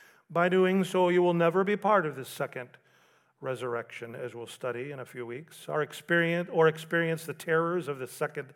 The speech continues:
death, the lake of fire, or the terrible judgment of the great white throne.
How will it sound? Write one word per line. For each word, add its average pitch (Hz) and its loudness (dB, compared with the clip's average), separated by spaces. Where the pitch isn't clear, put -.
death, 139 0
the 135 -4
lake 131 -4
of 120 -8
fire, 131 0
or 143 -4
the 123 -6
terrible 135 -8
judgment 135 -8
of 131 -10
the 135 -10
great 127 -10
white 127 -8
throne. 139 -12